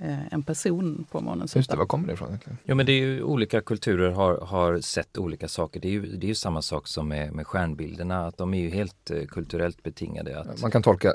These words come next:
Speaker 2: tolka dem på massa olika sätt.
Speaker 3: Jo, men att, ja, precis, att, att de stjärnbilder som, som vi har som kanoniska stjärnbilder är, är typiska för vår kultur, medan, medan, eh, ursprungsbefolkningar i olika delar av världen har sett helt andra saker på,
Speaker 2: Mm.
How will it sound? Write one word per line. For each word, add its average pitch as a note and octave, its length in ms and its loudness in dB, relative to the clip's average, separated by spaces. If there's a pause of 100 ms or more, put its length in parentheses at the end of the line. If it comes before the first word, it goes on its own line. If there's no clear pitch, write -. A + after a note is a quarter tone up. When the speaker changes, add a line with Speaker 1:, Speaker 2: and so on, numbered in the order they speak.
(120)
Speaker 2:
tolka F#2 220 0
dem F2 140 2
på E2+ 180 -2 (440)
massa F#2 180 -4
olika - 180 -8
sätt. A2 100 -2
Speaker 3:
Jo, C#3+ 80 8
men C3+ 120 8
att, A#2+ 160 6
ja, C3 120 2
precis, B2 300 0
att, F#2+ 160 2
att F#2+ 120 4
de A#2 140 8
stjärnbilder F2+ 500 6
som, F#2 240 0
som F#2 220 2
vi G2 520 0
har F2+ 240 4
som F2+ 180 -2
kanoniska F#2+ 580 0
stjärnbilder E2 480 0
är, D#2+ 360 -2
är E2+ 120 -6
typiska - 500 -2
för - 140 -6
vår F2+ 260 -2
kultur, F#2 440 -2
medan, D#2 400 -2
medan, D#2 400 -4
eh, D#2 120 -4
ursprungsbefolkningar F2+ 1080 -4
i F2 60 2
olika E2+ 260 -4
delar D#2+ 200 -2
av D#2 80 -2
världen D#2 220 -2
har E2 60 -4
sett D#2 200 -6
helt G#2 400 -2
andra D#2 360 -6
saker - 560 -6
på, E2+ 80 0
Speaker 2:
Mm. E2+ 120 0